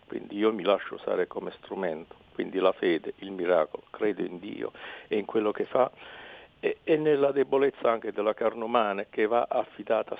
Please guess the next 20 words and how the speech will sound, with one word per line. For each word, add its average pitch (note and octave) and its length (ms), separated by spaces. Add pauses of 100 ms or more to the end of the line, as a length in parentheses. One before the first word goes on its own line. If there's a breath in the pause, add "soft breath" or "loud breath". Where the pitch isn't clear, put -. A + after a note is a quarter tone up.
(120)
senz'altro A2+ 920
alla A2 400
medicina. F#2 680 (280)
<laughs> - 260
Il F2 220
detto G2 300
"aiutati F#2 520
che F2+ 200
Dio F#2 220
ti - 120
aiuta" G2 520 (420 loud breath)
è F#2 540 (120)
sempre F2+ 320
valido, F#2 360
per - 160
cui F#2+ 240
credo G2+ 380
nella E2+ 460
medicina E2+ 560
ufficiale F2+ 760